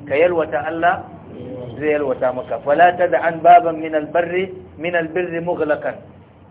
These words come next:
Yace, "Fala tad'an, kar ka kyale, kar ka bar baban min al-birri, kofa ta alheri, mughlaqan, kar ka rufe ta. Kar ka rufe kofa alheri. Tulaka gadan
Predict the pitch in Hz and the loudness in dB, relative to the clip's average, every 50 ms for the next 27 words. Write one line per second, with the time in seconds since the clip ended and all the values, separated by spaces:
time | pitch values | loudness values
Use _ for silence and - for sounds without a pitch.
0 | - - - - 147 170 170 170 165 151 160 170 185 180 170 156 156 - 165 165 | -20 -20 -14 -6 -6 -6 -4 -4 -6 -6 -2 -2 0 2 2 2 2 0 -2 -2
1 | 156 131 127 147 139 131 123 - - - - - 185 196 190 - 160 - - 147 | -2 -2 -2 -4 -8 -10 -14 -16 -20 -16 -6 -4 -2 -2 -2 -4 -8 -6 -2 0
2 | 156 156 151 139 131 127 - - 170 175 175 - 147 143 156 156 151 - 170 175 | 2 2 2 0 -4 -8 -4 -4 -4 -4 -2 -4 -4 -2 -2 -2 0 4 6 6
3 | 175 175 165 156 151 151 147 147 143 135 131 160 151 127 120 113 107 - - - | 6 6 2 -2 -4 -6 -6 -6 -6 -4 -6 -6 -6 -6 -10 -14 -16 -18 -20 -20
4 | - - - - - 180 190 185 170 170 156 143 143 - 170 156 143 135 127 127 | -20 -20 -20 -10 -4 -2 0 0 0 0 0 0 -2 -4 -6 -6 -6 -8 -8 -8
5 | 135 143 139 127 127 120 135 160 151 143 135 135 131 127 117 127 - 202 214 - | -8 -8 -8 -8 -10 -8 -8 -8 -6 -6 -6 -6 -8 -8 -12 -10 -8 -8 -6 -6
6 | 170 151 151 - 123 110 - 98 90 - - - - - - - - - - - | -6 -8 -8 -8 -12 -12 -12 -14 -14 -16 -18 -20 -20 -20 -20 -20 -20 -20 -20 -20
7 | - - - - - - - 170 180 180 165 151 165 165 151 127 143 160 160 151 | -20 -20 -20 -20 -18 -6 -4 -4 -4 -2 -4 -4 -4 -4 -6 -6 -6 -4 -2 -2
8 | 135 120 127 123 120 127 127 117 101 - - - - - - - - - - - | -4 -4 -6 -8 -8 -8 -8 -8 -10 -14 -18 -20 -20 -20 -20 -20 -20 -20 -20 -20
9 | - - - - - 139 139 147 165 175 170 165 147 131 139 185 196 180 170 143 | -20 -20 -20 -16 -10 -6 2 4 4 4 4 2 -4 -2 -2 0 0 0 -2 -4
10 | 131 | -6